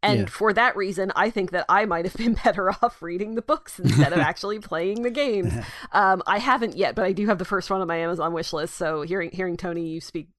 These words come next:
Speaker 1: pretty
Speaker 2: Mm.
Speaker 1: highly of them, I, uh, I'm motivated to perhaps pick that up. Um, but I, in the first games, I felt that they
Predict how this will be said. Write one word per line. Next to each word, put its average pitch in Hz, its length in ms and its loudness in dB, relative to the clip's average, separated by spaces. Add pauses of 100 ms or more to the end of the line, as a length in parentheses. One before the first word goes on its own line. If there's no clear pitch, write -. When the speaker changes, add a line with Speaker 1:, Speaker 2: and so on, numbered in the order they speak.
(100)
Speaker 1:
pretty 156 160 4
Speaker 2:
Mm. 143 40 0
Speaker 1:
highly 156 280 2
of 156 120 -4
them, 151 280 -6
I, 147 320 0
uh, 147 240 -4
I'm 151 340 -8
motivated 151 580 -8
to - 80 -12
perhaps 156 280 -8
pick - 160 -14
that - 180 -8
up. - 200 -8 (420)
Um, 160 440 2
but 156 440 0 (260)
I, 190 580 6 (680)
in 254 140 4
the 247 80 6
first 247 460 0
games, 175 560 -2 (140)
I 185 200 4
felt 180 500 -2
that 165 360 -4
they 185 560 -2